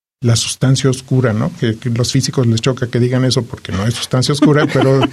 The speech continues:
Speaker 1: son desconocidas, ¿no?
Speaker 2: Claro.
Speaker 1: Entonces, ahí, ahí hay un mundo de bacterias que hacen cosas rarísimas y algunas pueden ser buenas para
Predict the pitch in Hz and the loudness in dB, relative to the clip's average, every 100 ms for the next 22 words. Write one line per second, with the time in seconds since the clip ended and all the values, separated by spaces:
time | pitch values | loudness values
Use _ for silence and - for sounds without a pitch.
0 | - 277 151 156 160 160 135 139 190 180 | -2 0 2 4 2 2 2 2 2 2
1 | 113 110 135 185 131 156 170 165 175 160 | 2 2 2 2 2 2 2 0 -2 -2
2 | 151 156 139 151 170 175 160 160 190 208 | -2 0 2 4 6 6 6 6 6 6
3 | 175 139 113 120 113 147 139 151 151 131 | 4 4 2 0 0 0 0 0 -2 -2
4 | 143 135 131 135 139 - _ _ - 117 | 0 0 0 0 0 -2 _ _ -8 -2
5 | 131 135 196 - 139 117 - - - - | 0 2 0 2 0 -2 -8 -20 -20 -20
6 | - 143 139 139 147 156 156 135 131 120 | -4 0 2 4 4 2 2 2 2 2
7 | 120 117 123 120 117 - 110 113 101 | 2 2 2 2 0 0 0 2 0